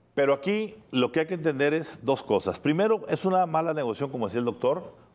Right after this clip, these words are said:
porque ya había habido, ya se había firmado, ni siquiera por voluntad del Estado.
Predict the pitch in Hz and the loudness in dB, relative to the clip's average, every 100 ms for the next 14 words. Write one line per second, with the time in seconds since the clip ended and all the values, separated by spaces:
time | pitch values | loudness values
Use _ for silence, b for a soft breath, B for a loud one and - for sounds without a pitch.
0 | _ 110 104 - 110 107 101 95 - 95 | _ 0 0 2 2 4 0 -4 -10 -4
1 | 123 185 185 165 147 110 90 110 127 156 | -2 -2 -2 0 0 0 0 -2 0 0
2 | 151 151 123 127 165 165 - 120 127 127 | 0 -2 0 -2 -2 -8 -6 -2 -2 -2
3 | - 139 165 190 175 147 117 104 - 117 | -2 2 2 2 0 0 0 -2 -2 -2
4 | 170 170 107 92 - 151 160 | -2 -2 0 0 -2 -2 -2